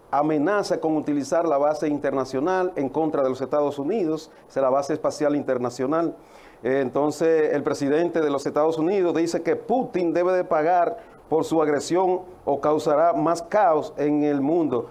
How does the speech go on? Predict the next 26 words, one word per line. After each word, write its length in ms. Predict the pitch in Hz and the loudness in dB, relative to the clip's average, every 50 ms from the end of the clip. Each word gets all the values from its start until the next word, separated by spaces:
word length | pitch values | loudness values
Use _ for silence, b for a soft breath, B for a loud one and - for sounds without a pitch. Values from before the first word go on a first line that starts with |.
| B B B B | B B B B
También 420 | - 143 139 131 147 180 202 196 | 0 0 0 2 2 2 2 2
en 60 | 185 | 2
otra 160 | 180 190 190 190 | 2 0 0 0
información 640 | 180 - 185 175 185 180 180 190 180 180 170 156 | 0 0 0 0 0 -2 0 0 0 0 2 0
dice, 260 | 151 147 147 - 170 | 0 -2 0 0 0
eh, 240 | 170 165 160 156 - - 139 143 139 139 135 131 131 127 - | 2 2 2 2 0 0 0 0 0 0 0 0 0 0 -2
eh, 120 | - 120 | -2 -4
Biden, 560 | 117 113 120 156 170 170 151 135 151 165 - - - - | -4 0 0 2 2 4 2 2 0 -2 -2 -6 -10 -12
presidente 420 | - 110 107 110 113 123 123 139 | -12 -10 -6 -4 -2 -2 -2 -2
de 60 | 139 139 | -2 -2
Estados 300 | 135 143 139 143 143 - | 0 0 0 0 0 -2
Unidos, 420 | 160 165 175 165 156 151 139 B B B B B B - - - | -2 0 0 0 0 -2 -4 B B B B B B -20 -8 -2
que 400 | - 208 214 190 156 - - - - - - - - - - - - - | 0 2 2 2 0 -2 -6 -12 -18 -20 -20 -20 -20 -20 -20 -14 -4 0
hay 160 | 147 185 220 | 0 0 0
que 140 | 214 - 214 | 0 -2 -2
estudiar 800 | 196 208 202 180 160 170 185 202 190 185 170 160 156 139 127 123 | -2 -2 -2 -2 0 0 0 2 2 4 2 2 0 -2 -4 -6
el 140 | - 143 123 | -8 -6 -4
comportamiento 920 | 151 151 143 147 151 147 156 143 135 147 165 175 165 165 170 165 160 - 127 | -2 -2 -2 -2 -2 -2 0 0 0 0 0 0 0 0 0 0 0 0 -2
de 140 | 127 139 | -2 -4
Vladimir 480 | 139 131 156 175 170 165 160 156 156 151 | -2 0 0 0 0 0 -2 -2 -2 -4
Putin 640 | - - - 214 202 - - - 143 131 120 110 113 - - - - - - | -4 -4 -4 -4 -4 -4 -4 -4 -4 -4 -4 -6 -8 -14 -20 -20 -20 -16 -8
en 280 | - 143 143 143 139 | -6 -4 -2 -2 -2
los 140 | 135 131 127 | -2 -2 -2
actuales 380 | 147 135 131 - 151 151 156 156 | -2 -4 0 0 2 2 2 2
momentos. 560 | 147 143 135 135 131 131 127 - - 117 110 - B B B B B B B B B B | 2 0 0 0 0 0 -2 -2 -4 -8 -12 -12 B B B B B B B B B B
Eh, 280 | - 120 131 131 131 | -4 -2 0 0 0